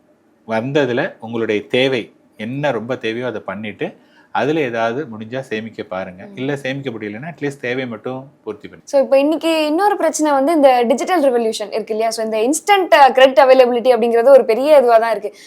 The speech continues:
Speaker 2: So உடனே உடனே வேணும்னா உடனே கிரெடிட் மாதிரி. So அது வந்துட்டு எந்த அளவுக்கு நம்மளுடைய ஹேபிட்ஸை, அ, எக்ஸ்ப்ளாய்ட் பண்ணிருக்கு சார்? So அதை எப்படி அவாய்ட் பண்ணலாம்?
Speaker 1: See, நிறையவே இருக்கு. அதாவது
Speaker 2: ம்.
Speaker 1: ஒரு காலத்துல நம்ம வந்து கடன் வேணும், நமக்கு கடன் வேணும்னா நம்ம பேங்க்குக்கு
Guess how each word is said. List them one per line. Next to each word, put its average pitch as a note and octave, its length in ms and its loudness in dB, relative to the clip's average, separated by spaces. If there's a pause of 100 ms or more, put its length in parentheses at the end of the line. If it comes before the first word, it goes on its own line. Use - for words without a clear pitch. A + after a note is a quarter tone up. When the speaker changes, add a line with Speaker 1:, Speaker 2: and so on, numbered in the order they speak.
Speaker 2:
So A#3 160 -2
உடனே C#4+ 240 2
உடனே D4+ 280 2
வேணும்னா D#4+ 460 6
உடனே E4 320 2
கிரெடிட் D4 280 4
மாதிரி. B3 340 -4
So C#4 160 2
அது C#4 360 6
வந்துட்டு F4+ 200 0
எந்த E4 200 0
அளவுக்கு E4+ 260 2
நம்மளுடைய C#4+ 220 2 (100)
ஹேபிட்ஸை, B3+ 260 0
அ, A3 500 4
எக்ஸ்ப்ளாய்ட் C#4 320 2
பண்ணிருக்கு A3 320 -6
சார்? G3+ 220 -16
So - 340 0
அதை B3+ 200 8
எப்படி C#4+ 140 8
அவாய்ட் B3 200 2
பண்ணலாம்? G3+ 300 -6 (500)
Speaker 1:
See, D3 120 -6
நிறையவே C#3+ 440 -4
இருக்கு. A2 220 -6
அதாவது A2+ 580 -4
Speaker 2:
ம். - 40 -20
Speaker 1:
ஒரு G#2+ 160 -10
காலத்துல A#2+ 680 -4 (140)
நம்ம B2 320 -10
வந்து A#2 580 -8 (640)
கடன் C#3 500 -6
வேணும், A2 300 -10 (140)
நமக்கு G#2 320 -12
கடன் C#3 280 -6
வேணும்னா A2 340 -10
நம்ம A#2 280 -10
பேங்க்குக்கு A2 560 -8